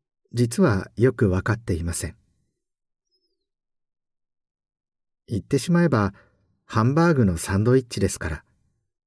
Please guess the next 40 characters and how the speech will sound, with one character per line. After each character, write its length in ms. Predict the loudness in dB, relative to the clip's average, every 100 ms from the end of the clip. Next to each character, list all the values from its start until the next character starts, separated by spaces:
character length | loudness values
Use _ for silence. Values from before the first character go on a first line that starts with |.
| _ _ _ _ _ _ _ _ _
発 380 | -4 -4 0 0
明 200 | 2 2
と 120 | 4
呼 160 | 4
べ 100 | 4
る 140 | 4 2
ほ 100 | 2
ど 140 | 0
の 100 | 2
も 140 | 2 0
の 100 | 0
で 140 | 2
は 280 | 2 -2 -8 _
あ 100 | -8
り 100 | -4
ま 120 | -2 0
せ 140 | 2
ん 40 | 0
よ 100 | 0
ね。 220 | -8 -10 _ _ _ _ _ _ _ _ _ _ _ _ _ _ _ _ _ _ _ _ _ _ _ _ _ _ _ _ _ _ _ _ _
例 260 | -4 0 0
え 40 |
ば、 240 | 2 0 -2 _ _ _ _ _ _ _
「鮭 340 | -4 -2 2 2
の 140 | 4
お 60 | 4
に 120 | 4
ぎ 140 | 4
り 140 | 4 2
を 100 | 0
最 300 | -4 -2 0
初 120 | 2
に 120 | 2
作 240 | 0 -2 -2
っ 20 |
た 200 | 0 0
の 100 | 2
は 140 | 2 -2
私 460 | -6 -8 -8 -4
だ」 160 | -4